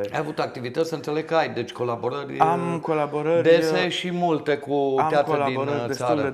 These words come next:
Speaker 2: dese. În, uh, uh, am avut o perioadă în care am, aproape am renunțat la ele ca să stau cât mai mult în Satul Mare și să fiu cât mai aproape de trupă și de evoluția ei. Am avut o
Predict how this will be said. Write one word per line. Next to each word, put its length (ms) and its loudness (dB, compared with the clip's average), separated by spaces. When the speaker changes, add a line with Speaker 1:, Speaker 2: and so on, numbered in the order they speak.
Speaker 2:
dese. 260 -4
În, 320 -4
uh, 440 -2
uh, 240 -4
am 120 -2
avut 180 -4
o 60 -2
perioadă 460 -2
în 100 -6
care 380 -4
am, 320 -6
aproape 340 -6
am 80 -6
renunțat 440 -6
la 160 -4
ele 160 -4
ca 120 -8
să 140 -10
stau 240 -4
cât 200 -12
mai 120 -8
mult 220 -8
în 80 -10
Satul 280 -10
Mare 300 -6
și 160 -18
să 140 -14
fiu 360 -8
cât 180 -12
mai 140 -8
aproape 380 -8
de 140 -8
trupă 380 -12
și 160 -14
de 140 -8
evoluția 460 -8
ei. 520 -6
Am 200 0
avut 280 -8
o 60 -2